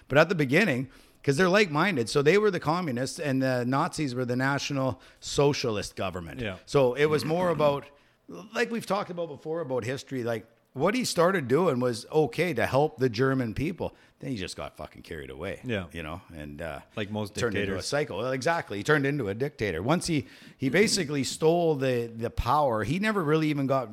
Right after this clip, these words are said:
Speaker 1: uh, voted in. He sort of made himself fewer when he got rid of, I think it was Bismarck.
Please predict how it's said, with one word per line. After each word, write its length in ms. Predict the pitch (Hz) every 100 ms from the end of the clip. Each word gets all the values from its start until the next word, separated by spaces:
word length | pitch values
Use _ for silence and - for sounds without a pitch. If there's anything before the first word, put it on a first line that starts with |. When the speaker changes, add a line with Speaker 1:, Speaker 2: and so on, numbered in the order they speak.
| 110 117 123
Speaker 1:
uh, 160 | 110
voted 360 | 95 135 127 113
in. 120 | 156
He 80 | 117
sort 180 | 110 139
of 60 |
made 160 | 123 135
himself 460 | 101 - 139 156 -
fewer 340 | 107 101 98 - - _
when 140 | 107 110
he 60 |
got 200 | 117 113
rid 100 | 110
of, 100 | 110
I 80 | 101
think 200 | 120 110
it 20 |
was 140 | 85 78
Bismarck. 600 | 101 123 156 185 -